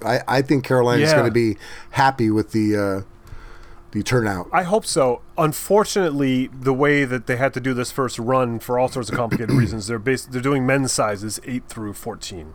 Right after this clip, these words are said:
Speaker 2: So there's no women's sizes unless, you know, a woman with a, a larger foot, um, which is kind of a bummer because I know there's a lot of women interested. But if this, you know, if they see the potential for this to be a, a product, then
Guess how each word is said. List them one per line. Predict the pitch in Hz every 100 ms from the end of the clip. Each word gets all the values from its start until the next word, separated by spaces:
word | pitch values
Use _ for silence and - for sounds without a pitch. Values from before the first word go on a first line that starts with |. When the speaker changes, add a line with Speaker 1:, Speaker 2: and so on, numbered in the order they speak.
| -
Speaker 2:
So | - 107
there's | 110 123
no | 123 120 117
women's | 113 123 123 104
sizes | 110 98 104
unless, | 101 98 98 - -
you | 120
know, | 95
a | 95
woman | 101 98
with | 95 110
a, | 107
a | - 117
larger | 107 101 95
foot, | - 117 110 - - - - -
um, | 151 110 98 98 101 - - -
which | 156 135
is | 131 110 - - - -
kind | - 151 156
of | 135
a |
bummer | 131 131 120
because | 113 117
I |
know | 120
there's | 120 110
a |
lot | 113 107
of |
women | 104 113
interested. | 113 107 113 120 101
But | 131
if | 120
this, | 110 131 - - - 165
you |
know, | 117 95 85 -
if | 139 -
they | 113
see | 104 147
the | 120
potential | 101 - 117 107
for | 95 107 92 87 -
this | 110 101
to | -
be | 98 90
a, | 80 -
a | 120
product, | - 180 110
then | 120 104